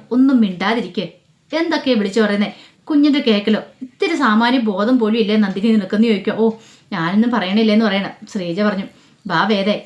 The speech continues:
നമുക്ക് അകത്തേക്ക് കയറി പോകാന്ന്" പറഞ്ഞിട്ട് വേദയും കൂട്ടിക്കൊണ്ട് പോവാണ്. ആ സമയം നന്ദിനി ഇങ്ങനെ കോക്കറി കുത്തിക്കൊണ്ട് വീണ്ടും നിൽക്കുകയാണ്. കമല വീണ്ടും തിരിഞ്ഞു നോക്കി. "നീ എന്താ നന്ദിനി, വീണ്ടും എന്തെങ്കിലും ചെയ്തോന്ന്?" ചോദിക്കേ. "ഏ, ഞാനൊന്നും ചെയ്തില്ലമ്മേ" എന്ന് പറയാം. "ഉം, നീ ആയതുകൊണ്ട് എനിക്ക് നല്ല വിശ്വാസമാണ്,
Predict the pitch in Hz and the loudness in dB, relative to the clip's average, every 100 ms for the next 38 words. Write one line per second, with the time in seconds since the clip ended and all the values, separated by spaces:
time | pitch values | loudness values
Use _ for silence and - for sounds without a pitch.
0 | _ - 330 311 208 202 233 247 214 214 | _ -2 0 2 0 0 0 0 0 0
1 | 202 214 202 208 226 - 180 185 214 196 | 0 0 -2 -4 -4 -6 -4 -2 -2 -2
2 | 196 196 208 214 175 185 185 - - _ | -4 0 0 0 -2 -4 -4 -10 -20 _
3 | 160 165 196 190 214 165 151 196 190 202 | -8 -4 -4 0 0 0 -4 -4 -4 -6
4 | 208 208 175 202 220 220 214 202 208 175 | -6 -6 -4 -2 -2 0 -2 -2 -2 -4
5 | 196 214 208 208 - - 277 269 262 226 | -2 -2 0 -2 -2 0 2 2 0 0
6 | 208 247 233 208 220 202 202 - _ _ | 0 2 2 2 -2 -4 -10 -12 _ _
7 | _ _ _ _ 180 202 202 208 254 233 | _ _ _ _ -6 -2 0 2 2 2
8 | 233 262 254 _ _ - 185 180 247 247 | 2 0 -2 _ _ -12 -10 -2 0 2
9 | 269 269 226 240 269 240 247 - 269 285 | 2 2 2 2 2 0 -2 -4 -6 -6
10 | - _ _ 233 269 349 349 339 302 311 | -10 _ _ -2 0 0 -2 -2 0 2
11 | 277 285 277 247 196 - 226 175 - 175 | 2 4 2 0 -2 -6 -10 -10 -14 -12
12 | 170 180 190 208 220 214 233 202 208 226 | -8 -6 -2 0 0 0 0 0 -2 -2
13 | 226 208 220 220 | 0 0 0 -2